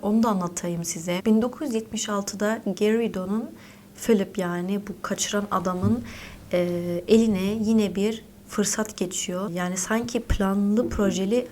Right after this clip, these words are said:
yaşıyormuş gibi geliyor bana bu adam. Bir gün bir alışveriş merkezinin parkında bir kadın arabası çalışmıyor. Yirmi beş yaşında daha, o da genç. Garrido yakınlarında görüyor ve diyor ki, "Beni şuraya kadar götürür müsünüz? Benim arabam çalışmıyor."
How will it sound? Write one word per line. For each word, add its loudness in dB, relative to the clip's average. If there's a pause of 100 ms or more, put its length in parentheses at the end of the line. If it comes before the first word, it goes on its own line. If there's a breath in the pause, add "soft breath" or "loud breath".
yaşıyormuş -2
gibi -4
geliyor -2
bana -6
bu -6
adam. -4 (720 loud breath)
Bir 2
gün -2 (160)
bir 2 (100)
alışveriş -2
merkezinin -4
parkında -6
bir -8
kadın -4
arabası -4
çalışmıyor. -4
Yirmi 0
beş -2
yaşında -6
daha, -6
o -4
da -2
genç. -4
Garrido 4
yakınlarında 0
görüyor -2
ve -4
diyor -8
ki, -8
"Beni -4
şuraya -4
kadar -4
götürür -6
müsünüz? -8
Benim -2
arabam -4
çalışmıyor." -8